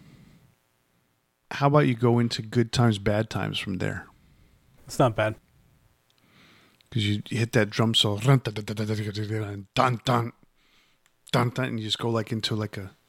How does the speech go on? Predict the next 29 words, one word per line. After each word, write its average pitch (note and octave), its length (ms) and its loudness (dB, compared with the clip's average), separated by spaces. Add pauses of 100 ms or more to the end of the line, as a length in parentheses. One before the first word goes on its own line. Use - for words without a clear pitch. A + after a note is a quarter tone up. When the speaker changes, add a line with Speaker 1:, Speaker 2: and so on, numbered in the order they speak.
(460)
Speaker 1:
yeah, C#3+ 200 -2 (140)
I A#2 60 -2
like G#2+ 220 0
that. G2 180 0 (340)
I A2+ 60 6
like A2+ 200 4
that. - 200 0 (240)
Speaker 2:
<laughs> - 640 0
I'm F3+ 140 8
fine F3+ 260 6
with, B2 120 0
like, A#2 220 -4
a G#2+ 80 -6
ten-minute A2 580 -4 (320)
drum G#2 260 -6
solo F#2+ 380 -6
from, G2+ 300 -10 (920)
from, A2 340 0
uh, G2 280 4
Speaker 1:
So, - 240 6
Speaker 2:
John G#2 160 6
Bonham. G2+ 260 4
Speaker 1:
speaking C4+ 240 2
of C#3 80 2
drum C3+ 240 6
Speaker 2:
<laughs> - 0 -
Speaker 1:
solos, G2 580 0
okay, A2 400 -2 (1700)
Poison B2+ 720 -4